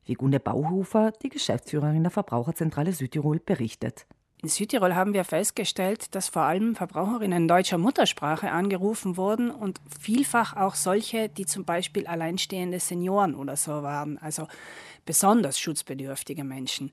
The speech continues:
Speaker 1: Man könne, so Bauhofer, wohl von einem bewussten Ausnutzen dieser Situation sprechen. Nun ist von der Marktaufsichtsbehörde A G G M eine saftige Strafe über das zwielichtige Unternehmen verhängt worden,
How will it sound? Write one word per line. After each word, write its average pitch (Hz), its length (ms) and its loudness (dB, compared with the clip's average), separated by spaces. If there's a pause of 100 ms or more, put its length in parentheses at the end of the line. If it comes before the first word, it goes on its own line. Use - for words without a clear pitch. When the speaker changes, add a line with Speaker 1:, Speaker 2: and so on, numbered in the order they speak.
Speaker 1:
Man 165 200 4
könne, 190 460 8
so 131 140 0
Bauhofer, 143 800 2
wohl 143 180 4
von 151 220 2
einem 170 180 6
bewussten 165 500 4
Ausnutzen 143 600 2
dieser 139 240 2
Situation 156 600 4
sprechen. 139 500 4 (420)
Nun 156 180 6
ist 175 260 4
von 156 120 4
der 151 80 6
Marktaufsichtsbehörde 139 1500 2
A 135 160 2
G 135 140 -2
G 185 220 2
M 151 420 6
eine 226 180 8
saftige 170 540 0
Strafe 117 420 0
über 143 160 2
das 156 200 0
zwielichtige 151 520 0
Unternehmen 160 560 6
verhängt 135 420 2
worden, 139 220 6